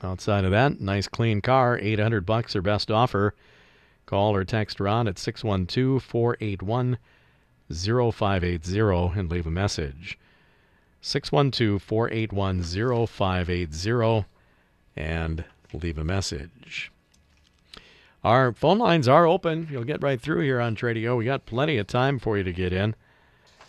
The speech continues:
So, uh, feel free to jump on the phone lines if you've got something for us today. In the meantime, we'll continue on with our paid fors. For sale is a twenty fourteen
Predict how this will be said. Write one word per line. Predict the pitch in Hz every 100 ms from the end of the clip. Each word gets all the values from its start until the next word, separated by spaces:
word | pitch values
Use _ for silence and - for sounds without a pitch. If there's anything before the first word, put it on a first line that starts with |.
| - _ -
So, | - 95 95 95
uh, | 92 90
feel | - 107
free | 95 110 104
to | 87 87 _ _ _ _ _ - _ -
jump | 78 147 104
on | 107 101
the | 90
phone | 113 123
lines | 101 82 78 76
if | 80 -
you've | 76
got | 85 87
something | - 87 87 80
for | - 98
us | 85 -
today. | 90 82 113
In | 127 95
the |
meantime, | 90 95 92 110 147 170 - _ _ _ _ _ -
we'll | 85 87
continue | - 87 101 95 92
on | 95 92
with | 87
our | 92 85
paid | - 110 104
fors. | - 95 98 - - - - _ _ _
For | - 139 135
sale | 117 143 170 147
is | 117
a | 113
twenty | 101 143 147
fourteen | 104 - 156 131 - 143 156 127 131 156